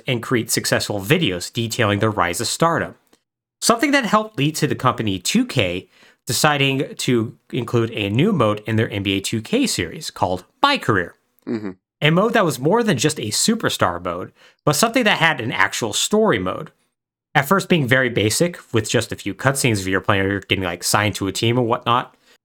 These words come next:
Speaker 1: to eventually evolving into a mode that was more of an interactive movie, complete with digitized actors with full mocap,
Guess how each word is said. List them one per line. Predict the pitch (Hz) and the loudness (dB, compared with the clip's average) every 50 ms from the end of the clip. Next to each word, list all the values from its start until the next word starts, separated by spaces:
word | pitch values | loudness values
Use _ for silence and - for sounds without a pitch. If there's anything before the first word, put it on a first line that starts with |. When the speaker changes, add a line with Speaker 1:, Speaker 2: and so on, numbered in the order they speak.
| _ _ _ _ - | _ _ _ _ 2
Speaker 1:
to | 190 196 | 2 2
eventually | 160 190 233 226 - 277 262 | 4 2 0 2 2 2 2
evolving | 233 170 143 139 123 123 135 139 135 | 2 2 2 2 2 2 2 2 0
into | 131 - - 135 | 2 2 2 2
a | 117 | 2
mode | 104 95 95 95 98 - | 2 2 2 2 2 2
that | 113 113 | 2 2
was | 107 98 - | 2 0 -2
more | 104 113 135 170 | -2 0 0 2
of | 175 143 | 2 0
an | 147 143 - | -2 -2 -2
interactive | 135 113 110 107 98 107 104 - 127 110 117 | -2 0 2 2 2 0 0 0 -2 0 2
movie, | 127 143 180 175 - 92 82 - _ _ _ _ _ _ _ _ _ _ _ - | 2 2 2 2 2 -2 -4 -6 _ _ _ _ _ _ _ _ _ _ _ 0
complete | - - 120 156 160 120 | 0 2 2 0 0 -2
with | 113 110 | -4 -2
digitized | 113 107 107 123 - - 147 175 175 175 | -2 -2 -2 0 2 2 2 2 2 2
actors | 139 110 107 - 123 117 123 - - | 2 0 0 0 0 0 0 -2 -4
with | 113 - - | -6 -8 -6
full | - - 107 123 | -4 -2 0 0
mocap, | 160 156 123 113 - - 98 90 107 - | 2 2 2 0 0 0 0 0 0 -2